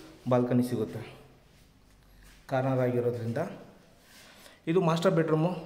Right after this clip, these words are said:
cool ಪಿ ಒ ಪಿ ಫಾಲ್ಸ್ ಸೀಲಿಂಗು, ಬಿಗ್ಗಿಂತ big ಆಗಿರುವಂತಹ cot ಕೊಟ್ಟಿದ್ದಾರೆ. ಇದು hydraulic lift ಆಗುತ್ತೆ. ಅಲ್ಲಿ dressing table ಸಿಗುತ್ತೆ,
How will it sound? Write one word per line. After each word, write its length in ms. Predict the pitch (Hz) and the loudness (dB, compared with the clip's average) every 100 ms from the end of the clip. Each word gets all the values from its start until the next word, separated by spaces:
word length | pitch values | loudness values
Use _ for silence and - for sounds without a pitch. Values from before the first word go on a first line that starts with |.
| - | -6
cool 240 | 175 170 | -4 -2
ಪಿ 100 | 165 | 0
ಒ 60 | 156 | 0
ಪಿ 120 | 151 | 0
ಫಾಲ್ಸ್ 260 | 143 156 160 | -4 -2 0
ಸೀಲಿಂಗು, 640 | 147 143 160 - - - - - - - 127 120 | -2 -2 -4 -6 -12 -18 -20 -20 -20 -18 -8 -2
ಬಿಗ್ಗಿಂತ 680 | 156 151 156 165 165 156 | -2 -2 -4 -4 -4 -2
big 440 | 123 113 139 139 151 | -4 -4 -4 0 0
ಆಗಿರುವಂತಹ 920 | 147 143 139 139 143 - 170 - - - - - - - - _ _ 131 - | 0 0 0 -2 -4 -4 -6 -6 -16 -20 -20 -20 -20 -20 -20 _ _ -20 -2
cot 280 | 147 156 - | 0 0 -2
ಕೊಟ್ಟಿದ್ದಾರೆ. 760 | 143 131 120 120 160 - - - - | -4 0 0 0 -2 -6 -16 -18 -10
ಇದು 160 | 139 131 | -6 -2
hydraulic 480 | 131 131 143 147 | -2 -2 -4 -4
lift 200 | 143 139 | -6 -2
ಆಗುತ್ತೆ. 640 | 135 117 120 165 175 - - - - - - | -2 0 -2 -4 -6 -12 -18 -20 -20 -20 -10
ಅಲ್ಲಿ 140 | 139 131 | -6 0
dressing 400 | 131 131 165 160 | 0 2 0 0
table 180 | 143 | -2
ಸಿಗುತ್ತೆ, 360 | 135 139 135 | -2 -4 -2